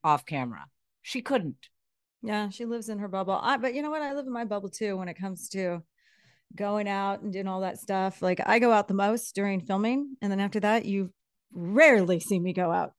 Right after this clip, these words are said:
Speaker 1: Right. But is there someone that you continue a relationship with when filming stops?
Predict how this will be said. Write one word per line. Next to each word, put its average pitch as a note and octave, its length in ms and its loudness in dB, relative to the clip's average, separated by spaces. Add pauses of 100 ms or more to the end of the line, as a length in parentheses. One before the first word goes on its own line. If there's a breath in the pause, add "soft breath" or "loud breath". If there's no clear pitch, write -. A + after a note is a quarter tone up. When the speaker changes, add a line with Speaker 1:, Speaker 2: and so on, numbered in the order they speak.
(480)
Speaker 1:
Right. C#4+ 360 6 (160)
But A#3+ 340 8
is G#3+ 160 2
there A3+ 140 2
someone G#3 560 2
that G3 160 0
you G3+ 80 -8
continue G#3+ 560 -4
a F#3+ 100 -2
relationship F3+ 800 -4
with D3+ 300 -4
when F3 200 -2
filming D3+ 360 -6
stops? - 560 -14